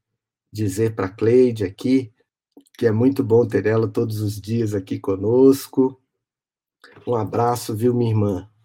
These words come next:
Deus abençoe. Casamento chegando, do filho, né? É... Arnaldo, bom dia. Vânia, bom dia.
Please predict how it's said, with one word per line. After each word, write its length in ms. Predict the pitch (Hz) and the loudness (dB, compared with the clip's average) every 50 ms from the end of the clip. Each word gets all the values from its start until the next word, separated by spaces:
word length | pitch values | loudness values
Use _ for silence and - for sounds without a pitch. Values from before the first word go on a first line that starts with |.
| _ _ _ _ _ _ _ _ _ | _ _ _ _ _ _ _ _ _
Deus 240 | - 98 110 113 104 | -2 0 0 2 2
abençoe. 1000 | 113 104 101 92 95 104 - - - - 123 127 127 127 127 127 123 123 120 - _ _ _ _ _ _ _ _ - | 0 0 0 -2 -2 -4 -8 -10 -4 0 2 4 4 6 4 4 2 0 -6 -12 _ _ _ _ _ _ _ _ -8
Casamento 580 | - 110 110 101 107 101 101 107 110 110 107 | -4 -4 -2 -2 -2 -2 0 0 0 -2 -2
chegando, 800 | - - 110 95 92 95 107 120 131 131 131 131 127 123 120 - | -4 -4 -4 -4 0 2 2 4 4 4 4 2 2 0 -2 -6
do 100 | 104 95 | -10 -10
filho, 800 | 92 - - - 127 127 131 131 127 127 127 123 123 123 123 123 - _ _ _ _ _ - | -12 -10 -4 0 4 6 6 6 6 6 4 2 -2 -4 -4 -6 -10 _ _ _ _ _ -6
né? 360 | - 110 127 135 143 139 - _ _ _ _ - - - _ _ _ - - | -2 0 2 2 2 0 -2 _ _ _ _ -20 -20 -20 _ _ _ -10 -6
É... 920 | 101 101 104 104 104 101 104 104 101 101 98 98 98 98 95 98 101 101 - _ _ _ _ _ _ _ _ _ _ _ _ _ _ | -4 -2 0 0 0 0 0 0 0 0 0 0 -2 -2 -4 -6 -10 -12 -14 _ _ _ _ _ _ _ _ _ _ _ _ _ _
Arnaldo, 720 | - - 117 113 107 110 113 127 135 135 131 131 123 120 | -4 -2 0 0 2 2 4 4 4 4 4 2 0 0
bom 180 | 113 113 110 104 | 2 2 2 4
dia. 920 | 98 92 104 113 131 139 139 139 135 131 131 131 127 127 123 123 110 - - _ | 2 0 2 6 8 10 10 10 8 6 4 2 2 0 -4 -6 -8 -10 -14 _
Vânia, 760 | - 104 101 110 135 147 143 143 139 139 135 135 127 123 117 | -16 -6 2 4 6 8 8 10 10 8 8 6 4 2 -2
bom 220 | 107 104 107 104 101 | -2 -2 -4 -4 -4
dia. 800 | 95 - - 117 123 120 123 123 120 117 120 123 120 117 110 | -6 -8 -8 -8 -6 -6 -6 -6 -6 -6 -6 -8 -8 -8 -12